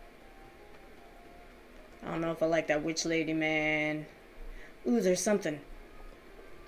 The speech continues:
Let's see what we got. I was thinking about giving my parents a gift. They love to garden. So I was thinking of giving them some seeds that they don't already have. Can you bring me a garlic seed,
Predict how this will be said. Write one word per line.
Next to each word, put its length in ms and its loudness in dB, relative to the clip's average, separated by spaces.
Let's 120 -14
see 40 -2
what 100 2
we 60 2
got. 240 4
I 80 6
was 140 8
thinking 280 10
about 180 12
giving 280 8
my 100 8
parents 360 8
a 40 0
gift. 380 4
They 100 8
love 220 10
to 60 8
garden. 520 6
So 140 4
I 20 10
was 80 2
thinking 280 8
of 60 6
giving 200 8
them 120 6
some 140 2
seeds 420 6
that 120 4
they 80 4
don't 120 4
already 260 4
have. 420 0
Can 120 2
you 60 4
bring 180 4
me 100 8
a 160 2
garlic 400 10
seed, 440 2